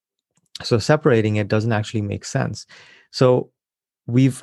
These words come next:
also habituated things that are actually destructive, things that are,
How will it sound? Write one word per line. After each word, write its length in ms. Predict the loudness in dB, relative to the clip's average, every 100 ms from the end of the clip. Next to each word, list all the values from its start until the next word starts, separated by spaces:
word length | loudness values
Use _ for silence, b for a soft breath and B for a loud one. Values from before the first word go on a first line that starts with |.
| _
also 320 | 2 2 4
habituated 680 | 2 2 0 2 2 4 2
things 460 | -2 -2 0 0 0
that 140 | 0
are 100 | 0
actually 400 | 0 -4 -4 -4
destructive, 640 | -4 -4 -6 -6 -6 -8
things 420 | -8 -4 0 0 0
that 240 | 0 -2 B B B B B
are, 460 | 2 4 4 0